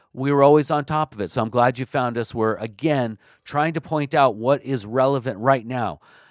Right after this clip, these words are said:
Let me share with you the voice of Klaus Schwab. This is the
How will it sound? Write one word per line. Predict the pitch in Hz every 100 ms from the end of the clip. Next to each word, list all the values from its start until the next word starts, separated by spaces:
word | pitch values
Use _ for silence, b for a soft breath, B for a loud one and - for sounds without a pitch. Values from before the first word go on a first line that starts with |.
| b
Let | 113 117 170 170
me | 196
share | 165 - 165 170
with | 165 160 139
you | 135 117 98 95 b b b
the | 120
voice | 110 127 165 156 117 - -
of | 123 110
Klaus | - 147 147 139
Schwab. | - 139 135 117 85 - _ b
This | - 127 151
is | 135
the | 117 139 135